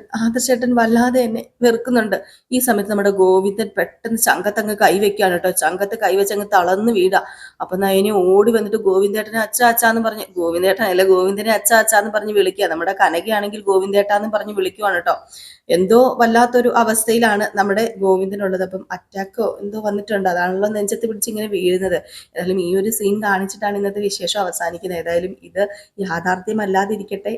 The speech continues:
ഇത് വെറും ഒരു സ്വപ്നമാകട്ടെ എന്നൊക്കെ നമുക്ക് പ്രാർത്ഥിക്കാം. അല്ലെങ്കിൽ ഇതൊരു സ്വപ്നം തന്നെയാണ് കേട്ടോ. അത് ഞാൻ ഇപ്പോഴേ അങ്ങ് പൊളിച്ചുടക്കി.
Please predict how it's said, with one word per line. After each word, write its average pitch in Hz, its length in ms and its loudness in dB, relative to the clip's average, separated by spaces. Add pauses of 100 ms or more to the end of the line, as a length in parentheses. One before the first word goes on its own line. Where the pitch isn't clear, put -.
ഇത് 180 120 -8
വെറും 185 260 -4
ഒരു 196 100 0
സ്വപ്നമാകട്ടെ 196 960 -4
എന്നൊക്കെ 190 280 -12
നമുക്ക് 190 300 -8
പ്രാർത്ഥിക്കാം. 175 560 -10 (340)
അല്ലെങ്കിൽ 170 320 -2
ഇതൊരു 170 180 -2
സ്വപ്നം - 380 -6
തന്നെയാണ് 156 340 -4
കേട്ടോ. 151 200 -6 (180)
അത് 160 140 -12
ഞാൻ 160 160 -6
ഇപ്പോഴേ 165 260 -2
അങ്ങ് 160 140 -6
പൊളിച്ചുടക്കി. 156 680 -4